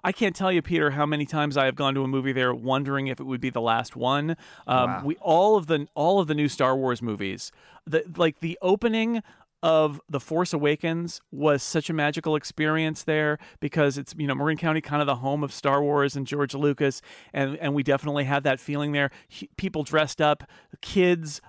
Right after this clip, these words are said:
Speaker 1: adults, huge long line to get into this theater 'cause it's only the single theater, so you end up with this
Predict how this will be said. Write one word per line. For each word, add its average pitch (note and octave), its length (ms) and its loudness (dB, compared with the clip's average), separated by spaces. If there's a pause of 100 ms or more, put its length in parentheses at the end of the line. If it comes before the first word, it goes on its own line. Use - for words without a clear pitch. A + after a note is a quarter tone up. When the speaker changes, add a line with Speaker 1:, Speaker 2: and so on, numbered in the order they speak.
Speaker 1:
adults, D3 640 0 (140)
huge G3+ 440 -2
long D#3 480 2
line D3+ 360 2
to D3 80 -6
get C#3 180 0
into C#3+ 180 -4
this C#3 200 -4
theater D3+ 260 0
'cause C#3+ 160 -6
it's C#3+ 140 -6
only F3 240 0
the D#3 80 -2
single D#3 260 -2
theater, F3 320 0
so C3 140 -6
you C3 160 -2
end C#3 120 -2
up C#3 120 -2
with C3 100 -4
this C3+ 180 -2